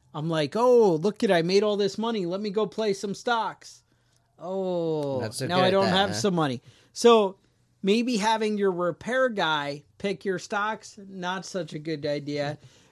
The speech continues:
Speaker 1: But maybe having the repair guy work on your house,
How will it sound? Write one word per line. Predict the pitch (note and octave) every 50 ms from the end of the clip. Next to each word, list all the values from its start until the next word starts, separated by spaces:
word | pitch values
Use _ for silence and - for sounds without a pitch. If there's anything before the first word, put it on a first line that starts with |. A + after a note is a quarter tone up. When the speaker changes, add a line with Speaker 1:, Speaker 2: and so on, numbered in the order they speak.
| - - -
Speaker 1:
But | - F#3 F#3 F3
maybe | F3+ F#3+ F#3+ G3 F#3+ G3+
having | E3+ F3+ F#3+ F#3+ F#3+ F#3+ F#3+ F3+ F3 E3 D3 _ _ _ _ _
the | - F#3+
repair | F3+ F3+ F3 E3+ - G3+ G#3 G#3 G3+ G3
guy | F#3 F#3 F3 F3 E3+ E3 E3 E3 E3 _ _ _ _ _ -
work | F#3+ F#3+ F3+ D#3+ -
on | F#3 F3 E3 D#3
your | D3 D3
house, | D3 A#3+ E4 E4 D4+ C#4 C4+ - - - - -